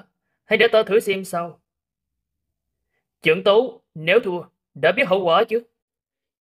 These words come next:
Ngày hôm nay hai tay ta chống nạnh, không biết cái gì gọi là đối thủ nữa. Ngỗng cuồng, người trẻ mà tính khí, bộp chộp thì dở vấp ngã lắm đó. Ta cũng không ngờ, Đại Chu Lợi có kỷ mật về vua Liêm Sĩ đến thế,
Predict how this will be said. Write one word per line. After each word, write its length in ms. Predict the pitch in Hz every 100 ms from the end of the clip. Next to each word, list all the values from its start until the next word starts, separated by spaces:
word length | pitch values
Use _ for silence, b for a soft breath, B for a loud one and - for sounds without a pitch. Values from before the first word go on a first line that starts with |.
| _ _ _ _ _
Ngày 140 | 180 208
hôm 140 | 240
nay 140 | 240 240
hai 140 | 240
tay 280 | 240 233 240
ta 320 | 226 233 233 220
chống 260 | 254 220
nạnh, 300 | 160 165 185 _
không 240 | 196 208
biết 100 | 240
cái 140 | 262 277
gì 220 | 180 180
gọi 240 | 170 175
là 100 | 196
đối 140 | 170 208
thủ 200 | 175 170
nữa. 260 | 156 156 233 _ _ _ _ _ _ _ _ _ _ _ _ _ _ _ _
Ngỗng 280 | 147 180 247
cuồng, 340 | 175 160 127 _
người 320 | - 175 196 202
trẻ 240 | 190 294
mà 120 | 254
tính 160 | 208 254
khí, 320 | - 254 - 165
bộp 220 | 175 190 190
chộp 180 | 185 185
thì 100 | 185
dở 220 | 165 170 226
vấp 160 | 254
ngã 240 | 175 156 160
lắm 160 | 175
đó. 140 | 185 220 - _ - - _
Ta 220 | 143 190
cũng 100 | 220
không 240 | 240 233 185
ngờ, 260 | 156 151 147 _ -
Đại 280 | 147 185
Chu 160 | 208 208
Lợi 240 | 180 165 175
có 80 | 196
kỷ 140 | 180
mật 220 | 208 180 170
về 100 | 175
vua 160 | 170 196
Liêm 200 | 196 196
Sĩ 240 | - 151
đến 140 | 165
thế, 260 | 165 156 208